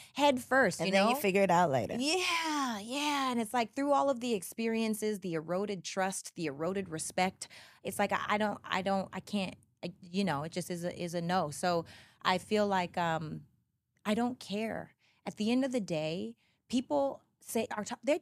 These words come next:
Speaker 1: people talking about me right now and don't know anything to be true about what I have going on in my life. And I don't care. I love that I'm a topic.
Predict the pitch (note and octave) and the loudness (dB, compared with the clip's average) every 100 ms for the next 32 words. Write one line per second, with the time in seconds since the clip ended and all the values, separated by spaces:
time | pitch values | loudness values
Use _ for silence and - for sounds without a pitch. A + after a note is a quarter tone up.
0 | _ - - C#4 A3+ G3 F3+ G3 B3+ F3 | _ -6 -4 -2 -2 -2 -2 -2 -4 -2
1 | D3+ D#3+ F3+ C#4 D4+ - - _ _ A#3+ | -4 -4 -6 -4 -6 -10 -14 _ _ -6
2 | G#3+ B3+ B3 A#3 G#3 D4+ G4 F#3 E3+ E3 | 0 0 0 -4 -2 -4 -4 -6 -8 -10
3 | D3 - - D#2+ - _ G3 F3+ E3 F3+ | -14 -14 -12 -12 -16 _ -2 0 -2 -2
4 | F#3 E3+ D#3 D3 D3+ D#3+ D3+ D3 C#3+ D3 | -4 -4 -6 -10 -8 -8 -6 -6 -6 -8
5 | - F2 F2 - - _ _ - B3+ D4 | -8 -8 -10 -12 -20 _ _ -2 2 2
6 | D#4+ D#4 - C4+ C#4+ F#3+ F#3 G3+ A3 B3 | 2 0 -2 0 0 2 0 2 2 0
7 | B3 A3 G3+ F#3+ - D3+ - - - | -2 -2 -2 -4 -6 -10 -8 -12 -14